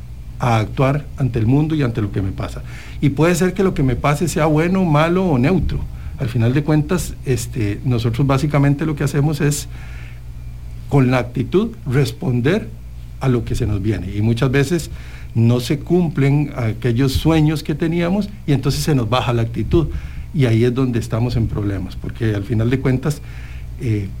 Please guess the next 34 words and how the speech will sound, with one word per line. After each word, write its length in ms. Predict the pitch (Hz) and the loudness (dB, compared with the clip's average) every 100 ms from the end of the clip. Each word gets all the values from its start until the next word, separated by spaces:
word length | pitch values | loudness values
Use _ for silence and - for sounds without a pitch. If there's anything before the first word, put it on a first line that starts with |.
| - | 2
por 120 | 131 | 2
la 120 | 113 | 4
vida 240 | 117 135 | 4 4
vamos 260 | 131 123 143 | 4 2 2
caminando 500 | 147 131 120 127 135 | 2 2 2 2 2
con 140 | 139 | 2
altibajos 640 | 131 113 110 113 - 117 - - | 0 0 0 0 -2 -6 -6 -2
y 80 | |
tenemos, 400 | 117 113 110 131 143 | 0 2 2 0 2
y, 80 | |
y 220 | 131 143 117 | 2 4 4
la 100 | 120 | 2
actitud 500 | 117 117 113 135 147 | 0 -4 2 2 4
es 120 | - | 2
importante 600 | 139 139 - 131 131 180 | 0 2 2 2 0 -2
que 100 | - | -4
esté 240 | 113 131 | -4 0
arriba, 420 | 127 127 147 143 156 - - - - | 2 4 4 2 0 -8 -12 -10 -4
aunque 300 | 135 123 120 | 0 0 0
estemos 460 | 110 - 127 135 131 | -4 0 0 2 2
abajo, 440 | 120 120 113 110 | 2 2 2 0
digamos, 420 | 104 101 104 104 | 2 2 0 -2
en 80 | 110 | -2
cuanto 360 | - 101 92 110 | -2 -4 -6 -8
a, 800 | 104 - - - - - - 123 | -10 -12 -14 -14 -12 -12 -4 0
a 40 | |
nuestro 280 | 110 107 117 | 0 0 -4
pensar, 540 | - 98 - 117 123 | -2 0 2 2 4
a 80 | 117 | 2
nuestro 280 | 107 - 113 | 0 -2 -6
sentir, 480 | 113 98 - 123 117 | -4 -4 0 2 2
a 60 | |
nuestro 340 | 104 98 - 92 | 0 -2 -2 -2
hacer. 320 | - 85 | -2 -4